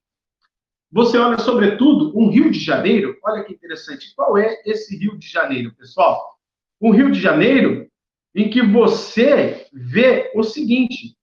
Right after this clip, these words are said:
né? Um Rio de Janeiro, até eu vou mostrar pra vocês que é muito interessante. Um Rio de Janeiro, vamos, vamos, vamos passando aqui, ah, que passa por um processo de urbanização,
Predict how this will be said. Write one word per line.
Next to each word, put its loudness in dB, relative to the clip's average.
né? 0
Um 2
Rio 4
de 0
Janeiro, 2
até 0
eu 4
vou 2
mostrar 0
pra -4
vocês -2
que -6
é -4
muito 4
interessante. -6
Um 4
Rio 4
de 0
Janeiro, 2
vamos, 2
vamos, 2
vamos 0
passando -4
aqui, -14
ah, 4
que -2
passa 4
por 6
um 4
processo 0
de -4
urbanização, 2